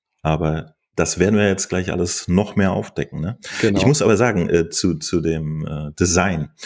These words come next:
Speaker 1: Ich war ein bisschen überrascht, muss ich gestehen. Ich hab,
Speaker 2: Mhm.
Speaker 1: bevor das Ding überhaupt spruchreif war, haben schon viele Leute immer so Mockups gemacht, ne, von
Speaker 2: Mhm.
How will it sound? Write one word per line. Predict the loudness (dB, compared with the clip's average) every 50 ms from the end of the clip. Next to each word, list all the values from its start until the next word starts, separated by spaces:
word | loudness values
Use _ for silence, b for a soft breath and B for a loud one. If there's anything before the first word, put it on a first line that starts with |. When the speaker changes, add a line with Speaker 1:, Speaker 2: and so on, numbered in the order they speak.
| B B B -2
Speaker 1:
Ich | -2 0 0
war | 0 0 0
ein | 0
bisschen | 0 0 -2 -2 -2
überrascht, | -2 -4 -4 -6 -10 -8 -8
muss | -8 -8 -8
ich | -8
gestehen. | -8 -10 -8 -4 -4 -4 -4 -2 -2
Ich | 0 2 2
hab, | 2 0 0
Speaker 2:
Mhm. | -4
Speaker 1:
bevor | -2 0 0 2 2
das | 2 0 0 -2
Ding | -2 -4 -4 -6 -6 -2
überhaupt | 0 0 2 2 0 -2 -4 -4 -6
spruchreif | -8 -2 -2 -2 -2 0 0 -2 -2 -4 -4 -4
war, | -4 -4 -4 -4 B B B B B B B B B B _
haben | -2 0 2 2 0 0 -2 -2 -2 -2 -2 -4 -4 -4
schon | -4 -2 -2 0 -2 -2 -2
viele | -2 -2 0 2 2 4
Leute | 2 2 0 0 -2 -2
immer | 0 0 2
so | 2 2
Mockups | 4 2 2 0 0 -2 -6 -6 -6 -6 -4
gemacht, | -4 -4 -4 -6 -8 -6 -4
ne, | -2 -2 -2 0
von | 0 0 0
Speaker 2:
Mhm. | 0 -2 -6 -8 -8 -10 -12